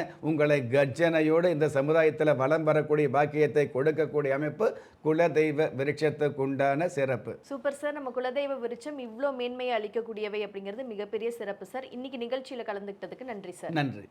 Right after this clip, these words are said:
Speaker 2: நம்ம ராஜயோகம் டி வில புத்தம் புதிய ஆன்மீக தகவல், தினப்பலன், மாத பலன், உங்களுக்கான அதிர்ஷ்ட எண்கள், உங்களுக்கான அதிர்ஷ்ட நிறம், உங்களுக்கான அதிர்ஷ்ட எழுத்துக்கள், இது எல்லாத்துக்கும் மேல நீங்க வழிபட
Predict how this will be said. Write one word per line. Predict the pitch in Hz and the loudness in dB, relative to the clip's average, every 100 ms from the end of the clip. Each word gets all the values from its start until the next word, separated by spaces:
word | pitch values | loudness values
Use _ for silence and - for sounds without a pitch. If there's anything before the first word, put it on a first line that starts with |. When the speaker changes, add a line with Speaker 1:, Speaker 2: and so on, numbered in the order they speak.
| _ - 262 | _ -4 -2
Speaker 2:
நம்ம | 330 440 339 | 2 6 8
ராஜயோகம் | 302 320 330 302 277 | 6 4 -4 -6 -6
டி | 262 | -6
வில | 247 254 311 285 | -2 0 0 -4
புத்தம் | 269 311 302 | -2 -2 -2
புதிய | 277 269 277 - 226 | -4 0 0 2 0
ஆன்மீக | 247 269 262 240 | 0 -4 -4 -2
தகவல், | 214 220 285 - 196 | -2 0 -2 -4 -8
தினப்பலன், | 226 254 254 226 247 277 - 220 | -4 -2 0 2 0 -2 -6 0
மாத | 226 247 247 | 0 0 -2
பலன், | 233 233 302 - _ 269 | 0 0 -2 -16 _ -4
உங்களுக்கான | 339 392 392 294 285 339 - | -2 -2 2 2 2 0 0
அதிர்ஷ்ட | 220 254 - 254 220 | 0 -2 -2 -2 -2
எண்கள், | 214 226 285 - | 0 0 -2 -6
உங்களுக்கான | 262 302 302 285 240 277 302 214 | -6 -2 -2 0 0 0 -2 -4
அதிர்ஷ்ட | 202 254 - 285 | -4 -8 -6 -4
நிறம், | 226 240 320 - - | 0 0 -2 -12 -6
உங்களுக்கான | 294 381 370 311 277 339 - 220 | -2 -2 0 2 2 0 0 0
அதிர்ஷ்ட | 220 294 330 254 | 0 -6 -4 -2
எழுத்துக்கள், | 233 233 226 269 320 220 | -2 -4 -2 -2 -4 -4
இது | 208 | -2
எல்லாத்துக்கும் | 208 233 254 320 302 233 | 2 2 2 -6 -6 -2
மேல | 220 247 - - - 277 | 2 2 0 -8 -8 -4
நீங்க | 403 415 370 | -2 0 0
வழிபட | 269 285 311 | 0 0 -2